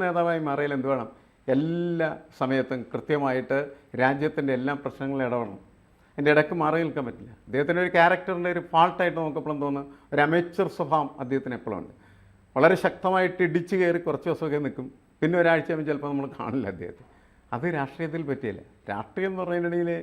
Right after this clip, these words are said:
ഇരുപത്തിനാല് മണിക്കൂറും നിരന്തരമായിട്ട് ചലിക്കുന്നതായിട്ടുള്ള ഒരു രാഷ്ട്രീയ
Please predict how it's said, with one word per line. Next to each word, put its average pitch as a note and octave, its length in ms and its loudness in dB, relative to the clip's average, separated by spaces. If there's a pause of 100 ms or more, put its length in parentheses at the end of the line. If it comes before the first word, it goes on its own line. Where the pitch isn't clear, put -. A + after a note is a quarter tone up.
(640)
ഇരുപത്തിനാല് F3+ 720 4
മണിക്കൂറും B2+ 480 -2
നിരന്തരമായിട്ട് B2+ 640 -2 (120)
ചലിക്കുന്നതായിട്ടുള്ള A#2+ 1040 -4 (460)
ഒരു B2+ 140 2 (560)
രാഷ്ട്രീയ D3+ 360 0